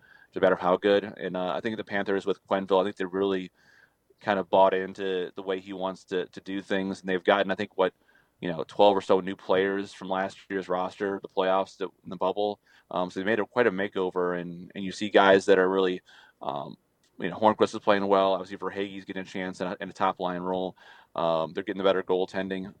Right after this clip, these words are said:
Uh, I think Driedger was, like, six and one, I think, at this point. Um, so I think, you know, they're better than I thought they would be. Um, of course, the true measuring stick is in a playoff setting and, and getting that far, but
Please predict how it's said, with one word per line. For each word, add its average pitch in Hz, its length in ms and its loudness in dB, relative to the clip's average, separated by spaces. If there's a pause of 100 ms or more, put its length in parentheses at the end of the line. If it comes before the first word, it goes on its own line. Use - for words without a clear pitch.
Uh, 90 140 -12
I 87 60 -8
think 95 160 -6
Driedger 95 400 2
was, 92 120 -2
like, 87 120 -6
six - 280 -12
and 90 120 -8
one, 92 260 -2
I 90 80 -6
think, 95 160 -6
at 98 40 -6
this 92 140 -8
point. 101 300 0 (440)
Um, 95 540 4
so - 160 2
I 110 80 6
think, 131 280 -4 (200)
you 110 100 -12
know, 101 160 -6 (120)
they're 120 180 2
better 104 320 -2
than 98 120 -8
I 98 80 -8
thought 95 200 -6
they 95 120 -6
would 92 140 -12
be. 92 280 -12 (180)
Um, 90 460 -8 (240)
of 95 80 -18
course, 104 240 2
the 95 120 -6
true 95 380 -6 (320)
measuring 98 300 2
stick - 240 -2
is 92 120 -2
in 92 80 -2
a 92 40 -4
playoff 110 400 6
setting 92 380 0
and, 87 140 -10
and 90 140 -12
getting 98 240 -4
that 92 140 -8
far, 104 380 4
but 92 200 -2